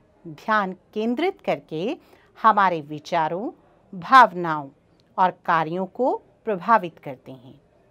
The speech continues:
और हमारा ध्यान उन विषयों की ओर आकर्षित करते हैं जो हमारे जीवन पर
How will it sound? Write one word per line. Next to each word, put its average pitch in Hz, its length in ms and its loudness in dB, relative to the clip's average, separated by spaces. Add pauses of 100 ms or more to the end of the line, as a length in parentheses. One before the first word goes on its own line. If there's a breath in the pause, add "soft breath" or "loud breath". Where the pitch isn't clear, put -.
(120)
और 160 140 -6
हमारा 156 480 -8
ध्यान 143 600 -6 (520 soft breath)
उन 247 200 2
विषयों 202 540 -4
की 359 200 -4
ओर 247 260 4 (160)
आकर्षित 220 600 -2
करते 156 340 -6
हैं 180 360 -8 (480 soft breath)
जो 190 180 -2
हमारे 220 580 0
जीवन 175 440 -8
पर 190 320 -2